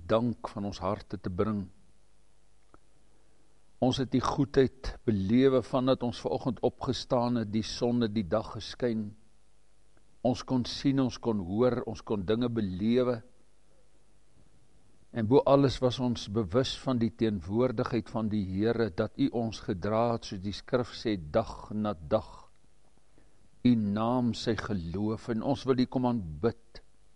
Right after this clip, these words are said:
Dat ons rondom U woord saam kan wees. Dankie vir die voorreg dat die woord kan uitgaan. En dat die woord skerper is 'n tweesnydende swaard is, en dat die woord skeiding maak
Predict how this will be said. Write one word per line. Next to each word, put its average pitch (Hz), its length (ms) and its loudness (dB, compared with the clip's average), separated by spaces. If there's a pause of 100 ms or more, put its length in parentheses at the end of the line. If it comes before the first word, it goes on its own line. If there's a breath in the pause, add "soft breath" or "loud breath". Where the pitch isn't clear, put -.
(1040 soft breath)
Dat 127 180 4
ons 139 240 2
rondom 135 400 4
U 127 140 4 (100)
woord 127 480 2
saam 127 400 0
kan 117 180 0
wees. 110 440 0
Dankie 127 320 0
vir 123 260 2
die 110 160 2
voorreg 127 500 2
dat 117 140 6
die 107 160 2
woord 120 400 -2
kan 135 240 -4
uitgaan. 110 460 -4 (1080)
En 113 160 2
dat 123 80 4
die 113 140 2
woord 127 340 4
skerper 131 480 -2
is 117 140 -6
'n 113 120 -4
tweesnydende 117 800 0
swaard 117 600 0
is, - 140 -8
en 107 80 -4
dat 104 140 2
die 101 100 -2
woord 117 440 0
skeiding 139 440 -2
maak 120 400 -4